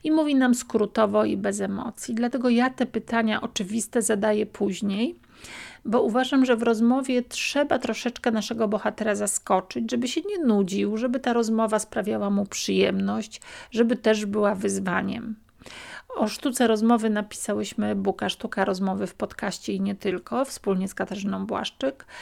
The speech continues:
Link do tego e-booka znajdziecie w opisie do odcinka, podobnie jak link do bloga i do podcastów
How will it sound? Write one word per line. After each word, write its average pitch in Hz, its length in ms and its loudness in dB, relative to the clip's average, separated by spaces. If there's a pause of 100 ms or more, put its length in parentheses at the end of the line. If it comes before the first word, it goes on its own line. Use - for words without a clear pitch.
(200)
Link 240 400 4
do 202 140 2
tego 214 300 0
e-booka 208 380 -2
znajdziecie 208 500 -2
w 190 80 -6
opisie 208 340 -4
do 196 160 0
odcinka, 269 600 -2
podobnie 226 640 2
jak 196 340 -4 (400)
link 247 460 4
do 208 540 2
bloga 226 800 2 (200)
i 220 180 0
do 220 120 0
podcastów - 720 0